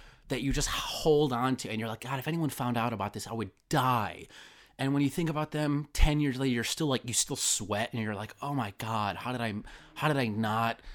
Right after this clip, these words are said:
how did I not let that ruin my whole life? That was so embarrassing." Like, shit like that. That's, it's funny, and it's just open and honest, because that's what this is about. And some episodes are just gonna be me talking about shit, maybe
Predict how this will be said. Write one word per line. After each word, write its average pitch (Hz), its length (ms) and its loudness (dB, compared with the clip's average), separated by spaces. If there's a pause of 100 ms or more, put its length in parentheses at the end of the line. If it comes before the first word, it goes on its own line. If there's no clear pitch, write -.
(280)
how 139 220 2
did 135 120 2
I 110 120 4
not 117 680 4 (100)
let 117 200 -2
that 101 180 0
ruin 98 220 -2
my 92 140 0
whole 90 200 -6
life? 85 300 -6
That 104 100 -4
was 98 100 -6
so 120 360 0
embarrassing." 95 680 -2 (360)
Like, 127 200 -2 (160)
shit - 260 2
like 151 160 2
that. 104 380 4
That's, - 300 0
it's - 140 -2
funny, 156 640 0 (360)
and 156 140 0
it's 156 140 -2
just 175 280 -4
open 156 320 2
and 123 140 0
honest, 98 540 -6
because 143 200 -6
that's 170 200 -6
what 175 80 -12
this 160 160 -4
is 120 100 -6
about. 90 400 -4
And 113 160 -2
some 180 220 0
episodes 165 360 -2
are 143 40 -4
just 135 180 -2
gonna 135 140 2
be 123 100 6
me 131 180 4
talking 135 380 4
about 117 240 2
shit, 117 380 -2 (440)
maybe 110 460 -2